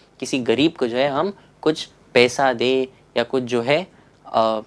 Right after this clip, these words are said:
खाना दे या कुछ भी दे। हम छोटे हैं, हमारे पास ज़्यादा पैसे नहीं है, हम एक रुपया दे, दो रुपया दे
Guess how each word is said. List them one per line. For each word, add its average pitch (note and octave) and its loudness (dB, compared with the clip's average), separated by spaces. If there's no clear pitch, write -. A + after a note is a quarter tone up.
खाना C#3 -2
दे D#3 -4
या F#3 0
कुछ F#3 2
भी D#3+ 2
दे। A#2 -6
हम E3 4
छोटे F3 2
हैं, F#3 4
हमारे E3 2
पास F3 2
ज़्यादा D#3 2
पैसे D#3+ -4
नहीं C#3+ -4
है, G#2 -16
हम E3 -4
एक F#3 4
रुपया A#2 -6
दे, G#2+ -16
दो C#3+ 6
रुपया A#2+ -2
दे G#2 -18